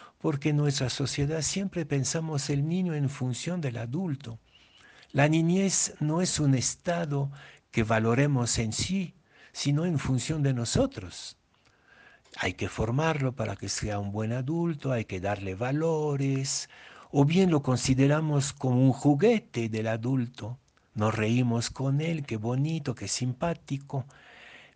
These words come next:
pero siempre lo vemos en función del adulto y últimamente estamos horrorizados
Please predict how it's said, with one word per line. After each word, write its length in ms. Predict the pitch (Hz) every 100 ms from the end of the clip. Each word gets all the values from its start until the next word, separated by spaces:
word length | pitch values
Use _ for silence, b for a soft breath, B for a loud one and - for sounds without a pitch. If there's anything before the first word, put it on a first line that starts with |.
| -
pero 220 | - 147
siempre 600 | 143 - 247 262 - 123
lo 140 | 120
vemos 380 | 117 135 135 -
en 120 | 123
función 380 | 110 117 113 131
del 160 | 110 107
adulto 520 | 110 156 156 135 113
y 100 | 113
últimamente 960 | 120 123 127 127 135 139 135 135 117 - B B B -
estamos 720 | 139 - 135 131 127 - -
horrorizados 1400 | 151 190 151 131 131 123 131 - 180 165 127 127 -